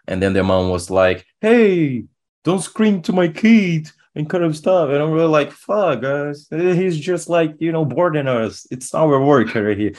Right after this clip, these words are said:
David can actually say about it because he's actually controlling flights and kind of stuff.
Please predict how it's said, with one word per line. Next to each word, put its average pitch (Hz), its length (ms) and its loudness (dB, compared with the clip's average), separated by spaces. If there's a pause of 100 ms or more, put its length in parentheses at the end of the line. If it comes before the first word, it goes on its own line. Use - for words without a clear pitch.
(140)
David 175 320 4
can 156 240 0
actually 123 480 -4
say - 460 -2
about 92 300 0
it 82 160 -6 (220)
because 104 300 -2
he's 104 560 -4
actually 104 340 -4
controlling 107 520 -2
flights 127 400 0
and 104 100 -6
kind 107 160 -6
of 98 80 -8
stuff. 117 320 -2